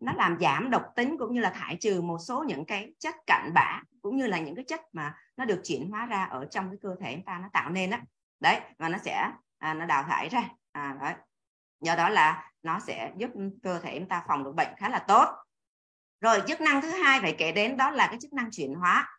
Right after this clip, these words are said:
Thì là cái gan của chúng ta nó tham gia vào chuyển hóa rất là nhiều chất, à, kể đến như là, à, glucid này, lipid này, rồi, à, protein nữa. Thế thì khi cơ thể chúng ta đưa những cái nguồn thức ăn này vào, nó sẽ chuyển hóa và nó điều hòa,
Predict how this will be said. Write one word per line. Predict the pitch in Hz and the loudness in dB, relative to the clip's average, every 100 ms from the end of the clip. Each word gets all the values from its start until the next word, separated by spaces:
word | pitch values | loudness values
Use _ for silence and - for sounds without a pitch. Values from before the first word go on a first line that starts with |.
| _ _ _ - | _ _ _ 0
Thì | 247 233 226 _ | 2 2 -2 _
là | 196 202 180 254 | -2 2 2 2
cái | 285 | 2
gan | 277 254 | 4 4
của | 190 | 2
chúng | 208 | 4
ta | 240 | 4
nó | 240 269 | 4 0
tham | 240 226 | -2 0
gia | 220 196 | 0 2
vào | 170 - | 0 -2
chuyển | 151 180 | -6 -2
hóa | 190 277 - _ _ _ _ _ _ - | -2 -2 -10 _ _ _ _ _ _ -2
rất | 285 | 2
là | 233 | 2
nhiều | 180 175 | 4 2
chất, | 175 262 - - _ | 4 2 0 -14 _
à, | - 165 156 156 | 2 4 4 2
kể | 147 | 0
đến | 185 226 | 2 0
như | 254 233 | 2 4
là, | 180 165 151 - _ _ _ _ - | 6 4 2 -12 _ _ _ _ -6
à, | 170 165 | 0 2
glucid | 156 165 202 220 - 359 269 | 2 2 2 2 -2 -4 0
này, | 170 - _ _ | -2 -2 _ _
lipid | 240 247 262 539 320 | -2 -2 2 0 2
này, | 190 - _ _ | -2 -2 _ _
rồi, | 185 180 185 214 - _ | 2 4 4 2 -4 _
à, | - 156 151 143 | -2 0 0 0
protein | 175 170 294 359 | 0 0 -4 0
nữa. | 165 190 - - | 2 2 0 -8
Thế | 277 | -4
thì | 240 | 0
khi | 285 285 | 2 2
cơ | 277 | 2
thể | 277 160 | 4 2
chúng | 233 262 | 2 2
ta | 254 | 2
đưa | 247 277 262 214 | 4 2 2 0
những | 165 175 | -6 -6
cái | 262 | -4
nguồn | 269 190 | 0 0
thức | 170 - | -2 -2
ăn | 226 208 | -2 -2
này | 175 | -2
vào, | 175 170 160 | 2 2 2
nó | 190 | -6
sẽ | 160 | -8
chuyển | 185 156 143 208 | -4 -4 -4 -2
hóa | 190 220 240 | -2 -2 -2
và | 180 | -4
nó | 208 | 0
điều | 190 165 | 0 2
hòa, | 175 160 147 | 6 6 4